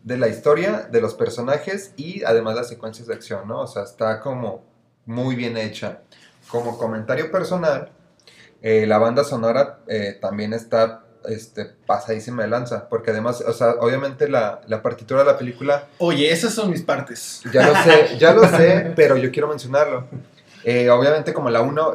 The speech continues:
Speaker 1: fue, la música fue escrita por Danny Elfman, pero también tienen unas colaboraciones, este, eh, muy perras. Eh, Sony tuvo la necesidad de contratar músicos adicionales para que escribiesen nueva música para la película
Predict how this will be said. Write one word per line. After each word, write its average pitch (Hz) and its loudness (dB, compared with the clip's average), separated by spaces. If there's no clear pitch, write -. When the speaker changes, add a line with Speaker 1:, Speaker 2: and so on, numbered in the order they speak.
Speaker 1:
fue, 113 2
la 107 -4
música 127 -6
fue 131 -10
escrita 131 -6
por 113 0
Danny 120 -2
Elfman, 139 -4
pero 120 -2
también 123 -6
tienen 127 -6
unas 127 -6
colaboraciones, 107 -4
este, - -16
eh, 107 -4
muy 113 -6
perras. 123 0
Eh, 110 -2
Sony 123 -6
tuvo 127 -4
la 127 0
necesidad 110 -4
de 117 -2
contratar 113 -4
músicos - -6
adicionales 120 -8
para 120 -2
que 117 -8
escribiesen 110 -8
nueva 113 -2
música 113 -8
para - -6
la - -6
película 131 -12